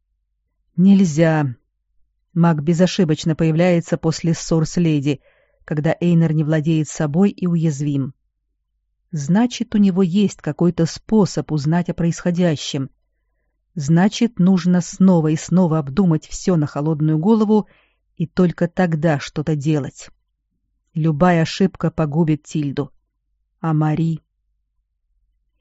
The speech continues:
Эйнер стиснул кулаки, и волкодав заскулил. Ласковые пальцы хозяина вдруг сильно потянули его за шерсть. Мари. Думать об этом слишком больно. Не думать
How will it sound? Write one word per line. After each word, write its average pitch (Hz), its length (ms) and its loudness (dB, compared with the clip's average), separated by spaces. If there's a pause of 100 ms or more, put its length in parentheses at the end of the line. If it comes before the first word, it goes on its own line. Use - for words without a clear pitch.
(640)
Эйнер 220 300 8
стиснул 208 500 2
кулаки, 185 640 2 (420)
и 175 100 2
волкодав 170 540 4
заскулил. 160 720 0 (420)
Ласковые 170 460 2
пальцы 170 340 2
хозяина 170 540 2
вдруг 151 260 -2
сильно 170 300 2
потянули 160 460 0
его 160 140 0
за 160 140 0
шерсть. - 580 -6 (880)
Мари. 151 580 0 (760)
Думать 165 420 2
об 151 120 -2
этом 156 260 0
слишком 151 600 -2
больно. 143 480 0 (800)
Не 156 180 2
думать 220 720 4